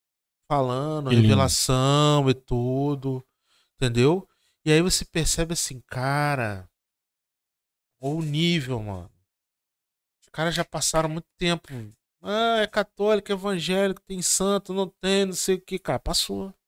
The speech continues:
Speaker 1: Os caras tão vive-, já tão vivendo os frutos do espírito do caminho da unidade. Olha que coisa de doido.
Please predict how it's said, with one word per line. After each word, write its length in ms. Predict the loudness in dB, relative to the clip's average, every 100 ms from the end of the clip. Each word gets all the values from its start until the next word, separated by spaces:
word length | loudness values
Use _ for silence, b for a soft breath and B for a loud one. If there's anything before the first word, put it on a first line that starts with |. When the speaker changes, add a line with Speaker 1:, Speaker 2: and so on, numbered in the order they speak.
| _ _ _ _ b b b -12
Speaker 1:
Os 60 |
caras 180 | -4 -2
tão 140 | 0 0
vive-, 280 | -2 -4 -14 B B
já 160 | 4 4
tão 200 | 4 0
vivendo 380 | 2 0 0 0
os 140 | 0
frutos 840 | -2 -4 -2 4 6 6 4 0 2
do 160 | 0
espírito 640 | 0 -2 -2 2 2 2 -4
do 100 | -2
caminho 420 | 2 2 2 0
da 120 | 0
unidade. 640 | 0 6 8 8 6 -6 -14 _ _ _ _ _ _ _ _ _
Olha 140 | 2
que 120 | 2 2
coisa 200 | 0 2
de 100 | -2
doido. 300 | 0 -2